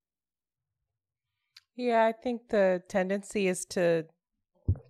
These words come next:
I mean, it sounds like first that you've wanted to, that you've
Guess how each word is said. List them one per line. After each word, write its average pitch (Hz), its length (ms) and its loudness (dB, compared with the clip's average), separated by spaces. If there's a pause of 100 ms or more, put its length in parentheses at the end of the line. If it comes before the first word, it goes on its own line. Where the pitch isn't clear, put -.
(1700)
I 185 100 4
mean, 196 180 0
it 175 80 2
sounds 208 420 2
like 190 200 4 (480)
first 151 420 -2
that 151 100 -4
you've 147 340 -10
wanted 147 420 -6
to, 143 340 -10
that 147 240 -10
you've 147 160 -12